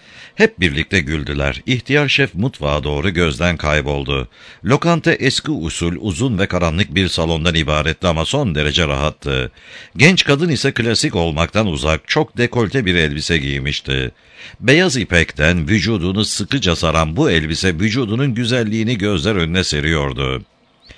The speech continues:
Ufak tefek yapısına rağmen sabah uyandığı zaman bile güzel olabilen ender kadınlardan biriydi. Thomas iki yıldan beri tanıyordu onu.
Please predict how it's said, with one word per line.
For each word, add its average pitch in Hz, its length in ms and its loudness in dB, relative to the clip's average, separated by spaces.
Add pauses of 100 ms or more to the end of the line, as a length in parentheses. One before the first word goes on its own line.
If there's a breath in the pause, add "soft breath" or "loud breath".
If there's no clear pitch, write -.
(380 loud breath)
Ufak 208 340 0
tefek 78 300 0
yapısına 78 500 0
rağmen 73 320 0
sabah 113 400 0
uyandığı 123 500 0
zaman 78 400 -2
bile 78 200 2
güzel 101 320 0
olabilen 78 520 0
ender 113 480 0
kadınlardan 82 800 0
biriydi. 67 540 -2 (840 loud breath)
Thomas 190 560 2
iki - 180 0
yıldan 80 360 2
beri 85 180 2
tanıyordu 76 520 0
onu. 69 260 -2